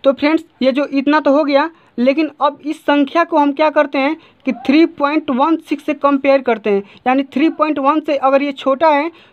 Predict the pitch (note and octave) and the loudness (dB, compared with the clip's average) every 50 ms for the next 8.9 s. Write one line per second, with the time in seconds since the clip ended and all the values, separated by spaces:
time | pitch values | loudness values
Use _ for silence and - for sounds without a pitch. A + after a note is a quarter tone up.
0 | _ - B3+ B3 - C4+ C4 B3+ - - - D4+ C#4+ - _ _ - C4+ B3+ - | _ -6 -6 -6 -4 -4 -6 -6 -4 -2 0 0 0 -2 _ _ -8 -8 -6 -2
1 | - C#4+ C#4 C4+ C#4+ C#4 C#4 - D4 C#4+ D4 D4 D4+ D4+ C#4+ - C#4 C4 D#4 D4 | 0 2 2 4 2 2 2 0 0 0 0 0 0 0 -2 -2 -4 -4 -4 -4
2 | D4 C4 D4 C#4+ C#4 C4 C#4 D4 C#4 C#4+ D#4 E4 - _ _ - B3+ B3 B3 D4+ | -2 -2 0 2 2 2 2 2 2 0 0 -2 -6 _ _ -2 -2 0 -2 -2
3 | C#4+ C4+ B3 A3+ G#3 G#3 G3+ G#3+ G3+ G#3 G3+ C#4 C#4+ C#4 E4+ E4 - - - - | 0 0 0 -2 -2 -6 -4 -2 -2 -2 -4 -4 -4 -4 -4 -6 -6 -10 -18 -8
4 | - A3 A#3 B3+ C4 - E4 D4 G3 - _ _ _ _ _ _ G#3+ G#3 A#3 C#4+ | -2 0 0 0 2 2 0 0 0 -4 _ _ _ _ _ _ 0 2 2 2
5 | D#4 D4+ - D#4 D4+ D#4 D4 E4+ D4+ D4 D4 - - D4+ D#4 C#4+ - C#4+ D4 C#4 | 2 2 2 0 0 2 2 2 0 0 0 -2 -2 -2 0 0 0 -2 -2 -4
6 | C#4+ C4 B3+ C#4+ D#4 D4 - - D#4 D#4 - C4+ B3+ B3+ B3 C4 B3+ A3+ A#3+ B3+ | -2 -2 -2 -2 -2 -2 -4 -6 -8 -6 -4 -2 0 0 2 2 2 2 2 2
7 | C#4 D#4+ D4 C#4 B3 C4 C4 - _ _ _ _ _ - A#3 A#3 C#4 D4+ D4 - | 2 2 2 2 0 0 -2 -6 _ _ _ _ _ -2 0 2 2 0 0 -2
8 | D4 C#4+ C4+ - - - E4 D#4 D4+ D#4 D4+ D#4+ D#4+ D#4 C#4 C#4 D#4 E4 | -6 -8 -8 -6 -4 -2 0 2 4 4 4 2 2 0 0 -2 -4 -6